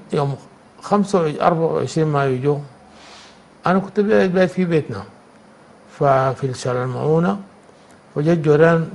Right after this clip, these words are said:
جيران، آه، الرائد عمر زروق ومحمد مولى وكده، فسمعوا الأخبار وجيت.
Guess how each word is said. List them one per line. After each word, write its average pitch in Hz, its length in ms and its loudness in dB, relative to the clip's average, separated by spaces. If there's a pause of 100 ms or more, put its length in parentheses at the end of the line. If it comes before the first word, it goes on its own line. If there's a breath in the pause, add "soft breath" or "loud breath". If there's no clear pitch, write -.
جيران، 143 520 -2
آه، - 960 -8
الرائد 143 300 0
عمر 127 200 -2
زروق 127 480 0 (880 loud breath)
ومحمد 117 840 -6
مولى 139 460 -2
وكده، 156 420 -2 (840 loud breath)
فسمعوا 131 1120 -4
الأخبار 117 1120 -4
وجيت. 160 320 -2